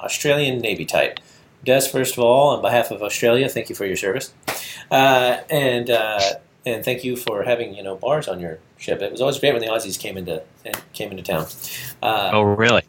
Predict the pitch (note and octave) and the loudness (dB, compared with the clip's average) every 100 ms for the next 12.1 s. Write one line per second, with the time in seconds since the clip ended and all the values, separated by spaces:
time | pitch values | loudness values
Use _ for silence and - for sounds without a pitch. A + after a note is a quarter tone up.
0 | - C#3 A2 A2 B2 G#2+ G#2 F#2 G#2 F#2 | 0 2 2 2 2 2 -2 -8 -6 -6
1 | - - F2+ - - _ - - - D3+ | -2 -2 -2 -4 -18 _ -20 -18 -6 0
2 | C#3 C#3+ - B3+ F#3+ D#3+ - - - _ | 4 4 4 2 4 4 2 -2 -16 _
3 | _ - - - - _ A#2+ F#2 A2+ C3+ | _ -18 -18 -18 -20 _ 2 2 2 2
4 | G#2 G#2 C3 B2+ A#2+ B2+ A2+ G2+ A#2+ - | 4 4 4 2 2 0 -2 -4 -6 -6
5 | G#2+ - - A#2+ G2 F#2+ - - A2+ G#2 | -8 -8 -8 -4 -4 -4 -14 -10 -2 4
6 | G2+ D#2+ F2+ D2 F#2+ E2 D#2+ - - - | 4 4 0 -8 -10 -4 -4 -4 -12 -14
7 | - - - A#2 A2+ A2+ A2+ G#2+ G2+ G2 | -12 -14 -2 0 0 0 -2 -6 -10 -4
8 | D#3 G#3+ E3+ E3 D3 D3 D3+ C#3 D3 D3 | 2 4 6 6 6 4 2 2 2 2
9 | C#3+ C#3 C3 A#2+ A2+ A#2+ B2 A#2+ C3+ B2 | 2 2 2 0 -4 -2 0 0 -2 2
10 | C3+ A#2+ A#2+ A#2 B2 A2 B2+ E3 D#3+ D3+ | 4 6 4 0 -4 -4 2 4 4 4
11 | B2+ A2+ A2 A2 G#2+ G2 - A3 C3+ - | 2 2 -2 -6 -8 -2 0 2 2 -2